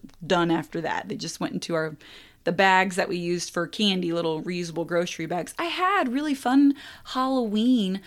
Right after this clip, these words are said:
grocery bags that we used last year for trick-or-treating, and I spent twenty minutes trying to find them, and I gave up. I still have no idea where they are right now, and now it's a week later that I'm recording this. No idea where they're at. So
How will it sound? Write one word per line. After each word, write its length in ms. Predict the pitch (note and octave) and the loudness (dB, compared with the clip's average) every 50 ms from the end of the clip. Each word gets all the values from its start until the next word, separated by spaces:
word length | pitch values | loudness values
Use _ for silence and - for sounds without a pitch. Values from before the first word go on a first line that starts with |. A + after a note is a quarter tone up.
| - - - | -16 -20 -8
grocery 380 | - - G3 G3 G3 - G3 F3+ | -2 0 0 0 0 -2 -4 -4
bags 400 | F3 E3+ E3+ F3 G3 F#3 - - | -2 0 0 0 -2 -2 -4 -2
that 160 | F#3+ - - | -2 -2 -2
we 80 | G#3 | -2
used 320 | G#3 G3+ G3+ G3+ F3+ F3+ E3+ | -2 -2 -2 -4 -6 -6 -6
last 320 | F3 F#3+ - G3+ G#3 - | -6 -4 -4 -4 -4 -4
year 100 | C#4+ C#4+ | -4 -4
for 100 | C#4 D4+ | -4 -6
trick-or-treating, 640 | C4+ D#4+ D4 - D#4+ C4+ - - D4 D4 D#4 D4+ C#4 | -6 -8 -8 -8 -10 -8 -6 -6 -4 -2 0 0 0
and 80 | - | 2
I 60 | - | 0
spent 300 | G#3 - - G#3 G3+ - | -2 -2 -4 -6 -6 -6
twenty 260 | - - G#3 G#3 G#3 G3+ | -4 -4 -2 -2 0 -2
minutes 240 | G3+ G3 - - | -2 -4 -4 -6
trying 200 | - - G3+ G3 | -4 -2 -2 -2
to 60 | G3 G3 | -2 -2
find 220 | - G3 F#3+ F#3+ | -4 -4 -2 -2
them, 80 | F3+ F3 | -2 -2
and 100 | E3+ F3 | -2 -4
I 60 | F3 | -4
gave 180 | D3+ E3+ E3+ | -4 -2 -2
up. 140 | E3+ F3 - | -2 -2 -4
I 60 | F#3 | -4
still 180 | F#3 - C4+ C#4+ | -4 -2 -2 0
have 80 | B3 G3+ | 0 0
no 80 | F#3 F3+ | 0 0
idea 160 | F3 F3 E3+ | 0 -2 -2
where 120 | E3+ E3+ | -2 -2
they 120 | D#3+ E3 E3 | 0 0 0
are 160 | E3 D#3+ D#3+ | 0 0 0
right 180 | E3 D#3 D3+ | -2 -4 -4
now, 280 | F3+ E3+ E3+ E3+ E3 - | -4 -4 -4 -4 -4 -4
and 80 | - D#3+ | -4 -4
now 140 | E3 D#3+ E3 | -2 -4 -4
it's 100 | E3 - | -4 -6
a 60 | D#3+ | -6
week 180 | D#3+ E3+ D#3+ - | -6 -6 -2 -2
later 220 | E3+ F3 E3 D#3+ | -2 0 0 -2
that 100 | D#3 D#3+ | -4 -4
I'm 80 | D#3+ E3+ | -4 -4
recording 440 | E3+ - - E3+ E3+ D#3+ D#3 D#3+ | -6 -4 -4 -4 -4 -4 -4 -6
this. 220 | D#3+ E3 E3+ - - _ - - - - | -6 -6 -8 -10 -16 _ -20 -16 -6 -2
No 80 | A#3+ B3 | 2 2
idea 220 | A#3+ A#3 A3+ G#3 | 4 6 6 6
where 100 | F#3 F3+ | 6 4
they're 160 | E3+ E3+ E3+ E3+ | 2 2 2 2
at. 260 | E3 E3 - - - | 2 0 -2 -2 2
So 220 | - C4+ C4+ C4+ | 2 2 2 2